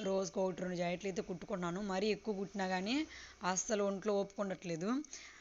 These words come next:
వయసు అయిపోతుందో ఏమో, అందుకని చెప్పేసి నేనైతే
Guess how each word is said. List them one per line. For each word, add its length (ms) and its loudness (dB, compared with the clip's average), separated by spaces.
వయసు 260 4
అయిపోతుందో 500 4
ఏమో, 280 2
అందుకని 420 0
చెప్పేసి 400 -2
నేనైతే 440 2